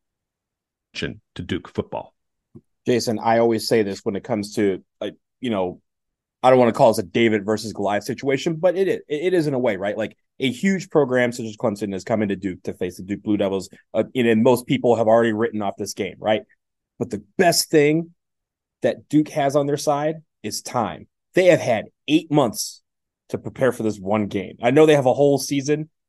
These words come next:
Speaker 2: but most coaches, yeah, okay, you'll sit in there and say, "Yeah, we have this team coming in a couple of weeks. We gotta think about logistics for this team." But when it comes to the first game of the season,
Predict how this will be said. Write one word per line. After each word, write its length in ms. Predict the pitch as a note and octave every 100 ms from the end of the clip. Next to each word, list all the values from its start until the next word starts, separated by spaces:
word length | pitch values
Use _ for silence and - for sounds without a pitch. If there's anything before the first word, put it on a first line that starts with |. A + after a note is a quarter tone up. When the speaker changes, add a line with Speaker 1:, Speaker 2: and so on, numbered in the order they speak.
| _ -
Speaker 2:
but 160 | B2+ A2+
most 380 | D#3 F3+ F3
coaches, 400 | - F3 E3 D3+ D#3
yeah, 240 | F3+ B2+
okay, 220 | C3+ D3
you'll 180 | B2+ B2
sit 200 | - C3
in 60 | A#2+
there 120 | A#2
and 80 | A#2
say, 120 | A#2+
"Yeah, 240 | C#3+ C#3+
we 160 | A#2 A2+
have 180 | A2 G2
this 140 | A2
team 220 | - A2
coming 240 | G#2 A2 G2
in 60 |
a 60 | F#2+
couple 220 | G#2 -
of 60 | A2+
weeks. 280 | D#3 D3+
We 80 | B2
gotta 180 | A2 G2
think 180 | A#2 G#2
about 160 | G2
logistics 280 | F#2+ G#2+ G#2+
for 60 | A2+
this 140 | A#2+
team." 200 | C3 B2+ - _ -
But 60 | A#2+
when 140 | D#3+
it 100 | F3
comes 260 | - F3+ E3+
to 80 | C#3+
the 80 |
first 260 | B2 D#3+ D#3+
game 120 | E3+
of 60 | D#3
the 60 |
season, 320 | D3+ E3+ E3